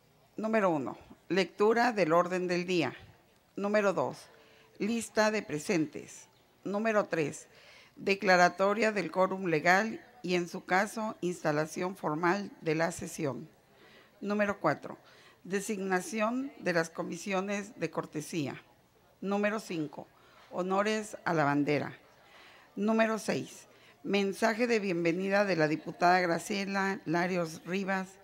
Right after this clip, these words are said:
presidenta del Honorable Congreso del Estado.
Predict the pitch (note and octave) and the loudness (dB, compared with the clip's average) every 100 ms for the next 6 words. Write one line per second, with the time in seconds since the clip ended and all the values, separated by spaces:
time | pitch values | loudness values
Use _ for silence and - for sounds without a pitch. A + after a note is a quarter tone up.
0 | - - _ - G3 - G3+ G#3+ A3+ A#3+ | -20 -20 _ -6 -6 -4 -2 -2 -2 -4
1 | G#3+ D#3+ E3 D#3 E3 F#3 G3+ E3+ D#3 D#3+ | -2 -2 0 2 2 0 -4 -2 -2 -2
2 | E3 - F3+ E3+ E3+ - E3 C3 A2 | -4 -4 -6 -4 -6 -4 -4 -4 -6